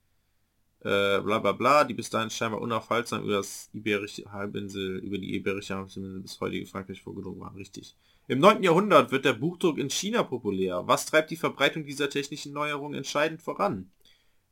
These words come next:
Das chinesische Militär,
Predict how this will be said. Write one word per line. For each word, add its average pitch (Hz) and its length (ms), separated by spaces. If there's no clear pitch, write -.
Das 123 200
chinesische 147 480
Militär, 120 960